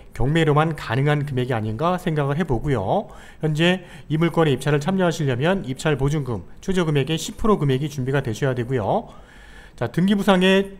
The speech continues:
총 채권액을 확인해 보니까 이 물건에는 삼억 삼천육백 정도의, 음, 채권액이 설정이 되어 있는 것도 확인이 되고요. 자, 경매를 신청한 채권자는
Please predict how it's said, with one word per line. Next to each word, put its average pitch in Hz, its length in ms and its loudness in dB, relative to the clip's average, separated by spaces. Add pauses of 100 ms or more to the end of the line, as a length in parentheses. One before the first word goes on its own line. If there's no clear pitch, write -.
(120)
총 226 540 2
채권액을 175 880 0
확인해 170 240 0
보니까 139 600 -2
이 143 100 -4
물건에는 139 640 -2 (180)
삼억 226 320 -2
삼천육백 180 760 0
정도의, 147 640 0 (360)
음, 107 460 -6
채권액이 185 460 2
설정이 190 320 2
되어 127 140 0
있는 127 140 0
것도 117 540 -2
확인이 156 300 -2
되고요. 143 520 0 (320)
자, 123 100 -4
경매를 170 380 2
신청한 175 420 0
채권자는 180 680 0